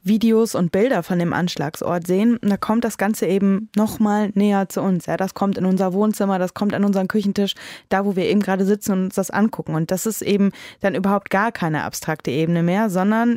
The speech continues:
eben, wir hatten das gestern Abend, Minuten nachdem es passiert ist, total konkret vor Augen. Und wenn man das jetzt so nennen will, dann macht es das eben nochmal echter.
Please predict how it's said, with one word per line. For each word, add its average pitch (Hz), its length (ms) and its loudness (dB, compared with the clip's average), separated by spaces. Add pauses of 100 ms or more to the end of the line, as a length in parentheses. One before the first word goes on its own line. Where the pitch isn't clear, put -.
eben, 214 520 0
wir 190 200 0
hatten 196 240 0
das 202 240 -2
gestern 196 380 -2
Abend, 220 500 0 (200)
Minuten 214 440 4
nachdem 202 300 -2
es 202 80 -4
passiert 202 380 -2
ist, 214 160 -4 (280)
total 196 340 0
konkret 202 460 -2
vor 165 180 -4
Augen. 175 240 -2
Und 165 160 -2 (340)
wenn 196 140 2
man 202 300 2
das 185 240 -2
jetzt 185 160 -4
so 180 100 2
nennen 226 380 4
will, 233 140 4
dann 196 140 2
macht 190 240 -2
es 202 80 -8
das - 200 -4
eben 190 180 0
nochmal 180 460 0 (120)
echter. - 460 -4